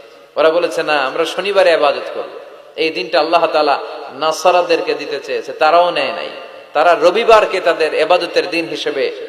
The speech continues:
চুজ করেছে। অবশেষে আল্লাহ তাআলা আমাদেরকে এই দিনটা দিতে চাইলেন, আমরা কোনো কথা ছাড়াই গ্রহণ করলাম আর ধন্য হয়ে গেলাম।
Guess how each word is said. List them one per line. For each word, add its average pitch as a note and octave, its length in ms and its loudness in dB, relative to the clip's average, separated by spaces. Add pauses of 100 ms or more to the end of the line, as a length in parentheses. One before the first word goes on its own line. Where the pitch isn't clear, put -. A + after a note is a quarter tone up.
(280)
চুজ A3 280 -6
করেছে। - 460 -8 (420)
অবশেষে F#3+ 420 0
আল্লাহ E3 360 4
তাআলা D3+ 260 2
আমাদেরকে G3 500 2
এই F3 80 2
দিনটা F3 320 0
দিতে E3+ 260 -4
চাইলেন, F3+ 360 2
আমরা E3+ 220 0
কোনো E3+ 280 -4
কথা E3+ 220 0
ছাড়াই F3 280 0
গ্রহণ E3+ 360 -2
করলাম F#3+ 400 2
আর E3 120 4
ধন্য D#3 320 0
হয়ে C#3 200 2
গেলাম। - 360 -6